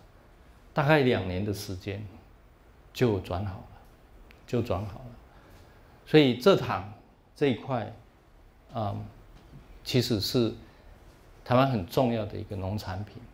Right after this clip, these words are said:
啊，在当时，其实现在也是一个很重要的农产品。所以它跟我们的台湾的农业发展啊，是有关联的啊。我记得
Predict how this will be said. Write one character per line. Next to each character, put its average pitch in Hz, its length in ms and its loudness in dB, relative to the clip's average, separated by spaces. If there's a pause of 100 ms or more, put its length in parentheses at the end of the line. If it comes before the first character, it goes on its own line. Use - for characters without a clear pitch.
(180)
啊， 92 120 -10 (920)
在 127 140 6
当 117 240 4
时， 104 260 -8 (560)
其 - 160 0
实 113 80 4
现 117 260 4
在 107 240 -4 (1080)
也 113 100 -2
是 131 160 4
一 123 60 6
个 117 80 2
很 98 140 -4
重 107 240 -2
要 104 100 0
的 98 160 -8
农 101 220 -6
产 101 240 -4
品。 - 180 -16 (1700)
所 143 120 6
以 143 60 8
它 135 180 0
跟 131 280 0
我 101 100 0
们 98 220 -6
的 95 260 -6 (260)
台 104 180 -2
湾 113 200 2
的 104 180 2
农 104 220 0
业 127 100 4
发 110 180 0
展 98 180 -10
啊， 95 160 -12 (420)
是 - 220 0
有 101 100 4
关 107 280 2
联 92 120 -4 (120)
的 - 80 -14 (160)
啊。 104 80 -12 (960)
我 127 160 6
记 127 240 4
得 120 580 6